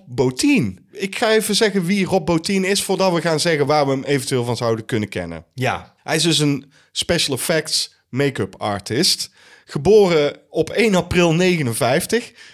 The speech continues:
Speaker 1: Dus met andere woorden, hij is nu drieënzestig jaar.
Speaker 2: Helemaal niet oud dus.
Speaker 1: Helemaal niet zo oud, want hij was vrij jong erbij. Op zeer jonge leeftijd was hij al geobsedeerd door monster movies.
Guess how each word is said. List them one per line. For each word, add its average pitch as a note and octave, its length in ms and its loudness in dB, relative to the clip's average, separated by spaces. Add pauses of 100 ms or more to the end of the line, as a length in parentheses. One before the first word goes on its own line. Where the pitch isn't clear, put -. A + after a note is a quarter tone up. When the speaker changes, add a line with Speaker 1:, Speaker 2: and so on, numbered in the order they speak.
(160)
Speaker 1:
Dus F3 280 0
met D3+ 200 -6
andere F3+ 240 0
woorden, E3 180 -2
hij E3+ 100 -2
is F3+ 100 0
nu D3+ 160 -2
drieënzestig D3+ 840 0
jaar. A2+ 540 -6
Speaker 2:
Helemaal G#3+ 280 2
niet C#3 120 0
oud B2+ 240 0
dus. G3+ 220 -2
Speaker 1:
Helemaal A3 360 6
niet D#3 160 2
zo B2+ 100 0
oud, A#2 400 0
want F3 200 0
hij G3+ 220 2
was G3 320 0
vrij F3+ 380 0
jong F#3 480 0 (100)
erbij. C#3 460 0 (160)
Op D#3+ 140 -2
zeer B3 240 2
jonge G3 200 4
leeftijd G3 380 4
was G3+ 220 0
hij F3 160 2
al C#3+ 380 0
geobsedeerd E3 840 -2
door D3 200 2
monster C#3+ 380 0
movies. G#2 560 -2